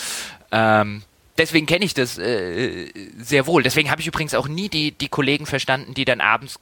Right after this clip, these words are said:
äh, immer gesagt haben, „Nö, da komm ich jetzt, äh, äh, nee, da geh ich lieber ins Bett, ich bin ja so gejetlaggt.“ Also dieses,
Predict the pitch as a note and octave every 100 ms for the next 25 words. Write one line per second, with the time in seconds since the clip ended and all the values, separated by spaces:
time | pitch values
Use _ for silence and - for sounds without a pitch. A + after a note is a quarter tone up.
0 | - G2+ B2 - C3 B2 A#2+ A#2+ A#2+ C3
1 | D#3+ C#3+ B2 C3 C3 C3+ A#2+ - - F#2+
2 | A2+ A#2+ G#2+ D#2 A2+ G#2 C3 F3+ C#3+ C3+
3 | C#3 B2+ A#2+ - B2+ - - B2 A2+ A#2
4 | A2+ B2 A#2+ G#2+ - G#2 A2+ A2+